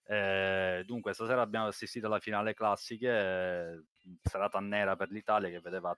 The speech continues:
tre finalisti dei sei, quindi il cinquanta per cento dei partecipanti, importante bandiera tricolore, che sono, hanno fatto purtroppo quarto, quinto e sesto. Eh, sono Dennis, Frabò e Matteo Alvisi.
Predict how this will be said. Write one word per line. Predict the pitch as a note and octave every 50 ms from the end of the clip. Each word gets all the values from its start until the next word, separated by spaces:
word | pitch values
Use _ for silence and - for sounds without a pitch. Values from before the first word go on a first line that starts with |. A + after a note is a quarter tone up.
| - _
tre | - B2+ A#2 A#2 A2 G2 - _ _ _ _ _
finalisti | _ - G#2 G2+ F#2 F#2 G2+ G#2+ G#2+ - - F2+
dei | F2 F2+ F2+ E2+
sei, | - - A2+ G#2+ - -
quindi | - - G2 F2+ E2+
il | -
cinquanta | - G2+ F#2 A#2+ A#2+ B2 G#2+
per | G2+
cento | - - B2+ A#2 G#2
dei | G2+ G2
partecipanti, | G2 - - G#2+ G2 G2+ G#2 G#2 A2+ A2 G2+ F2+ - E2+ D#2+ - - _ - - _ _
importante | _ - F#2 F2+ - A2+ G#2+ G#2 - G2
bandiera | F2+ F#2 F#2 G2+ A2+ A2 G#2
tricolore, | G2+ - C3 F3 E3+ G#2+ G2 F#2 F2+ F2+ E2+
che | E2
sono, | - - A2+ G#2
hanno | G#2 G2+ F#2
fatto | - G#2 - - G2+
purtroppo | F#2+ F#2+ - - G2+ - - G2 F2+
quarto, | - G#2 F#2 F2 - - F#2+
quinto | F#2 F#2+ G2+ - C#3+
e | -
sesto. | - - - - - - - - - - - - - - - - - - - - -
Eh, | F2+ F2+ F2 E2+
sono | - - - F#2+ F#2 F2+
Dennis, | F2 G2 F#2+ F#2 F2+ E2+ - - F2
Frabò | - F2 F2+ E2+ E2+ F2+ F2
e | F2+
Matteo | F2 E2+ - B2+ C#3
Alvisi. | C#3 A#2 F2+ E2+ D#2+ D#2 - -